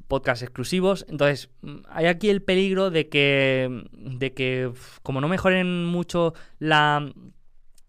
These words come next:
la experiencia de, del usuario de podcast, pues que siga utilizando otras plataformas, ¿no? Yo creo que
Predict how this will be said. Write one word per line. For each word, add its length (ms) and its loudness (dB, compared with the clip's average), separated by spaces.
la 140 4
experiencia 460 2
de, 320 2
del 420 -2
usuario 360 0
de 140 0
podcast, 540 0
pues 160 -6
que 120 -6
siga 200 -2
utilizando 580 -4
otras 240 -6
plataformas, 560 -6
¿no? 180 -6
Yo 180 -4
creo 160 0
que 560 0